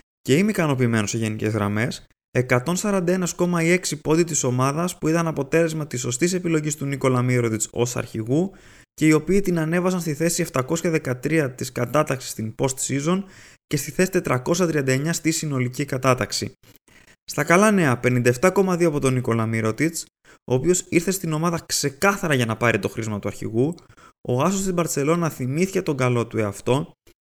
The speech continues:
έκανε μια σπουδαία εμφάνιση απέναντι στην Bayern Μονάχου. Εξίσου πολύ καλή παρουσία και για τον Κώστα Σλούκα, ο οποίος επέστρεψε είκοσι τέσσερις κόμμα δύο πόντους στο EuroLeague Fantasy, επίδοση που ήταν η τέταρτη υψηλότερη στους guard,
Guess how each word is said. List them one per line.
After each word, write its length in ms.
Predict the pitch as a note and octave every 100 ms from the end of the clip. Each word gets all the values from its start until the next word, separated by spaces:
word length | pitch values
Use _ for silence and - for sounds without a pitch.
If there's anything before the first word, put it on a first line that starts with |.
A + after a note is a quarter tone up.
| _
έκανε 400 | D#3 F#3 G#3 F#3+
μια 120 | F3
σπουδαία 340 | D#3 C#3 C3
εμφάνιση 460 | B2+ A#2+ B2 A2+ G#2
απέναντι 320 | G2+ A2+ G#2
στην 160 | G2+ G#2+
Bayern 200 | G#2 G#2
Μονάχου. 600 | G#2 G2+ G2+ - C3+ G3 - _ _ _ -
Εξίσου 540 | - B2+ B2+ F#3+ G3+ G#3
πολύ 280 | F3 E3 F#3+
καλή 260 | F#3 F#3+
παρουσία 560 | G3 F3+ D#3+ - F#3 D#3+
και 200 | B2 E3+
για 180 | F#3 G3+
τον 200 | F3 C#3+
Κώστα 300 | C3 - A2+
Σλούκα, 600 | - A2 G#2+ A#2 C3+ - - - - -
ο 20 |
οποίος 320 | B2 D#3 F#3+
επέστρεψε 600 | - C#3 - F#3 F3+ -
είκοσι 280 | C3+ B2+ B2+
τέσσερις 380 | B2 F3 G3 F#3
κόμμα 260 | - E3+ D#3
δύο 200 | D3+ C#3
πόντους 260 | C3+ B2+
στο 100 | C3 A#2+
EuroLeague 400 | A#2+ A2 G#2+ -
Fantasy, 480 | A2 G#2+ G#2+ C#3+ G3 - - - _
επίδοση 520 | C3+ C3+ A3 G3+ E3
που 120 | F3
ήταν 240 | G3+ E3+ -
η 120 | B2+
τέταρτη 380 | B2+ G3+ G#3+ F3+
υψηλότερη 480 | D#3+ D3 E3+ E3+ D3
στους 200 | B2+ A#2+
guard, 220 | D3 F3+